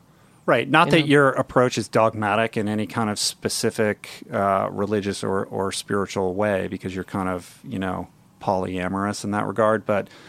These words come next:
Speaker 1: that idea of, um, the best way to change the world is to, is to improve yourself is kind of something that harkens back to the principles of Zen Buddhism, which is basically, like, if you wanna,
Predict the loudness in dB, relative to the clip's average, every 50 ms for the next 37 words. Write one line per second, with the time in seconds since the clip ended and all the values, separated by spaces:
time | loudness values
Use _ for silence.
0 | -20 -6 0 2 4 4 4 4 2 0 -2 -2 0 2 4 4 4 2 0 0
1 | 0 2 2 2 2 0 -2 -6 -14 -20 _ _ _ _ _ _ _ _ _ _
2 | _ _ _ -4 -2 -2 0 0 0 -2 -2 -2 -4 -6 -8 -10 _ _ _ _
3 | _ _ _ _ _ -6 -6 -4 0 2 2 2 0 -2 -2 0 0 0 0 0
4 | -2 -4 -2 -2 -2 -2 -2 -2 -2 -2 0 0 0 0 0 0 -2 -6 -6 -6
5 | -6 -6 -6 -8 -8 -6 -4 -2 -2 0 -2 -2 -4 -6 -8 _ _ -20 _ _
6 | -20 -20 -12 -12 -10 -10 -8 -6 -4 -4 -4 -4 -6 -8 -10 -6 -6 -6 -4 -4
7 | -4 -6 -6 -6 -4 -4 -2 -2 -2 -4 -6 -8 -18 -20 -20 _ _ _ _ _
8 | _ _ _ _ _ _ -2 0 0 0 0 -2 -2 -6 -8 -8 _ _ _ _
9 | 0 2 2 2 2 2 0 0 0 0 0 0 -2 0 2 0 0 0 -2 -4
10 | 0 0 0 0 0 -4 -6 -4 -2 -2 -2 -4 -6 -6 -4 -6 -6 -6 -4 -8
11 | -8 -6 -6 -10 -8 -6 -6 -4 -4 -4 -4 -4 -4 -4 -6 -8 -8 -10 -10 -10
12 | -10 -10 -10 -8 -8 -10 -10 -6 -4 -4 -4 -4 -6 -8 -8 -6 -6 -4 -4 -6
13 | -6 -8 -10 -10 -8 -6 -2 0 0 0 0 -2